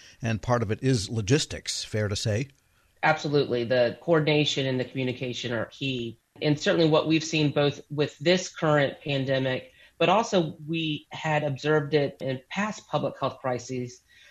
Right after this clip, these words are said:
Speaker 2: the importance of consistent communication and making sure everyone was communicating the same message. And so some of the things that we've heard that's,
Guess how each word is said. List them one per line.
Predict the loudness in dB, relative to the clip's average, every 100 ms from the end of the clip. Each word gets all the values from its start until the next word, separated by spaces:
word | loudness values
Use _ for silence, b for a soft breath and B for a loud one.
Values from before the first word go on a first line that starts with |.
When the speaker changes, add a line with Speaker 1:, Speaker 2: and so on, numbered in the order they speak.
| b -4
Speaker 2:
the | 0
importance | 0 2 0 0
of | -4 -6
consistent | -6 -6 -6 -8 -4
communication | -2 0 -2 -4 -4 -2 -2 -4 -6 _ _ _ 0
and | 2
making | 2 0
sure | 0
everyone | 0 2 2 2
was | 2 0 -2 -12 -2
communicating | 2 2 0 -2 -2
the | -4
same | -4 -4 -2
message. | -2 -4 -6 -8 -6
And | -6
so | 0 2 0 -4 B -8
some | 0
of | 2
the | 4
things | 2 2 0
that | -2
we've | -4
heard | 0 2 2
that's, | 2 -4